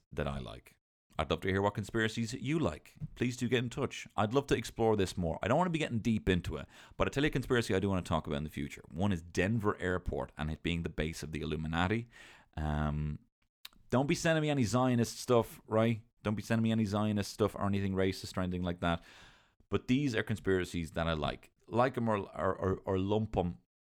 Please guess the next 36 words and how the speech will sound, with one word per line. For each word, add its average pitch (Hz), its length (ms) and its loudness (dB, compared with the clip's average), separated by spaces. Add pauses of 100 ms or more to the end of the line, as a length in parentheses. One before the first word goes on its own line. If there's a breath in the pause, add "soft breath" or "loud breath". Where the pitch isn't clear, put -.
(500)
I 90 100 2
think 98 220 -2
at - 80 -4
the - 60 -6
core 110 260 6
of 98 60 2
David 95 260 2
Icke 90 180 2
stuff, - 300 -2
he 90 100 -4
kind 90 180 -2
of 85 60 -2
believes 82 480 -2 (140)
that 78 240 -2
no 92 180 -2
one 104 140 -2
should 90 140 -8
be 90 80 -4
told 85 580 -2
what 82 260 -4
to - 80 -8
do. 82 200 0
He's 80 100 -4
kind 98 220 -4
of 87 80 -4
a 85 220 2
libertarian 92 840 0
to 87 100 -10
the 85 100 -4
level 82 320 2
of, 76 120 -2
like, 78 380 -2
we 92 340 -6
even 87 220 -2
as 82 120 -6
humans 85 580 -4